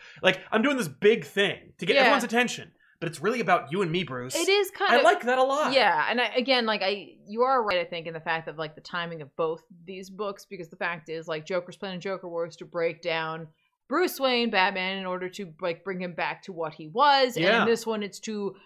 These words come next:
Speaker 2: break him down and help him deal with his trauma.
Speaker 1: Yeah.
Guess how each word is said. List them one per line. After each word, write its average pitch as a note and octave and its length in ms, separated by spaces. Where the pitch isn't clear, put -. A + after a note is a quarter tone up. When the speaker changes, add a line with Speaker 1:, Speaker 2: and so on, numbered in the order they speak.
Speaker 2:
break A#3 220
him A3 180
down G3 280
and F3+ 100
help F3+ 180
him F#3 160
deal F3 340
with E3 200
his D#3 160
trauma. C#3+ 500
Speaker 1:
Yeah. F3 280